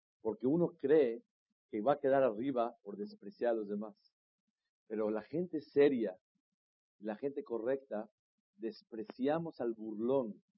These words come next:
y no al que fue burlado. Dice Rabenu Yonah en Mas-, en Sharet Shuvah que aparte de que el burlón es presumido,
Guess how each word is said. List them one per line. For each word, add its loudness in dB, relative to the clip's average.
y -18
no -6
al -4
que -14
fue -6
burlado. -8
Dice 2
Rabenu 2
Yonah -2
en -10
Mas-, -12
en -4
Sharet 0
Shuvah -2
que 0
aparte 2
de -8
que -4
el -2
burlón 0
es -6
presumido, -6